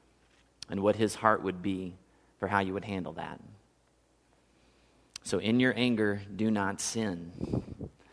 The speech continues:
And I love the fact that today, as we are ab-, broaching this topic, which I'm sure that there are things that God is speaking to you about right now, situations you might be angry about, people you might be angry with.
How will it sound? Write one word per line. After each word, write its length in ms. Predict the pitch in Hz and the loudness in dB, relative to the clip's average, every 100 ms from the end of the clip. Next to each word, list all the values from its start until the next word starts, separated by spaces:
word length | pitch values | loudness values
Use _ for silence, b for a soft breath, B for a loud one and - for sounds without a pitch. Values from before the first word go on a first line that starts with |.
| B B B 120 | B B B -4
And 140 | 113 107 | 4 6
I 40 | |
love 240 | 110 147 160 | 8 8 6
the 80 | |
fact 340 | - 151 147 - | 4 6 6 4
that 160 | 127 | 2
today, 420 | - 117 120 123 131 | 4 6 10 10 8
as 140 | 110 | 6
we 380 | 117 120 113 104 107 - - | 2 4 4 0 -6 -8 6
are 280 | 107 107 101 | 8 8 6
ab-, 220 | 98 98 - - | 0 -6 -14 4
broaching 420 | 117 147 - 120 | 8 8 6 4
this 160 | 113 - | 4 6
topic, 540 | 120 127 - 135 - | 10 10 8 0 2
which 180 | 117 - | -2 0
I'm 120 | 107 | 0
sure 300 | 104 143 147 | 2 6 6
that 140 | 139 135 | 6 8
there 180 | 143 139 | 8 8
are 40 | |
things 320 | 131 135 135 | 6 2 4
that 80 | 131 | 6
God 220 | 123 127 | 8 8
is 80 | 123 | 6
speaking 340 | - 135 131 123 | 0 -2 0 0
to 100 | 131 | 4
you 120 | 131 | 6
about 260 | 127 131 | 8 8
right 160 | 127 127 | 8 6
now, 340 | 127 139 143 120 b b b b b b b b | 6 4 2 -4 b b b b b b b b
situations 680 | - 123 113 113 127 135 120 | 0 2 6 8 6 4 4
you 60 | 127 | 6
might 180 | 131 | 6
be 120 | 123 120 | 6 4
angry 300 | 131 127 131 | 4 4 6
about, 420 | 127 131 131 - | 6 6 2 2
people 260 | 127 139 | 0 4
you 120 | 139 131 | 4 6
might 200 | 127 127 | 4 4
be 140 | 123 | 2
angry 320 | 113 131 127 | 2 2 2
with. 480 | 117 120 135 - | 6 6 6 2